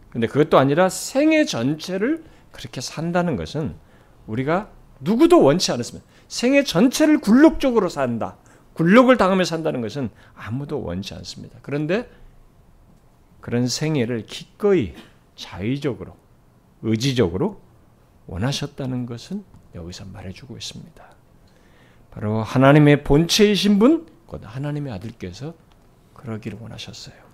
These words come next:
도대체 무엇이 있기에 하나님의 아들 예수 그리스도께서는 굴욕을 당하는 생애를 기꺼이 원하셨을까? 물론 그것은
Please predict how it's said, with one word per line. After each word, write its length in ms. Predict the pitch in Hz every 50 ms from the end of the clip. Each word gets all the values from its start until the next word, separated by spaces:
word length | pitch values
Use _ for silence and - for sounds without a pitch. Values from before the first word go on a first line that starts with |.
| _ _ _ _ _ _ _ _ _ - _ _ _ _ -
도대체 540 | - - 117 143 170 170 - - 196 170 117
무엇이 640 | 76 73 78 92 127 170 233 269 277 - - 254 202
있기에 580 | 117 92 - - - 101 90 85 175 185 165 - - - - - _ - - - - - -
하나님의 440 | - 180 180 202 208 220 240 233 214
아들 180 | 196 185 196 160
예수 260 | 151 175 170 - -
그리스도께서는 800 | - 175 165 - 196 165 - 151 147 - 160 156 151 147 135
굴욕을 680 | - - - 117 131 156 196 247 311 320 277 302 302 247
당하는 380 | 226 202 180 202 202 202 202 202
생애를 560 | - - - 202 190 185 180 180 233 294 294 - - - - - - -
기꺼이 600 | - - - 131 - - - - 175 165 160 156
원하셨을까? 1000 | 160 139 - 80 90 117 147 151 156 170 165 - - 131 98 - - 127 120 - _ _ - - _ _ _ _ _ _ _ _ _ _ _ _ _ _ _ _ _ - - - - - - - - - -
물론 340 | - 98 127 185 262 285 240
그것은 600 | - 131 147 202 254 - - 233 196 285 311 -